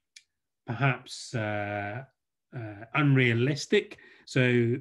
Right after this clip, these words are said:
uh, I've done some work in remote parts of Australia as well with the Aboriginal populations who have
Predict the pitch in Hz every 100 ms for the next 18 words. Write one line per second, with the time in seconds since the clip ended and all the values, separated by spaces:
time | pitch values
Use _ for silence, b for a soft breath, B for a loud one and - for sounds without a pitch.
0 | - 120 127 127 147 139 131 127 131 127
1 | 123 117 B B 139 135 131 131 131 120
2 | - 113 - 135 139 131 113 127 135 117
3 | 110 - 110 B B - 135 127 139 127
4 | 123 117 131 123 123 120 117 123 117 117
5 | 120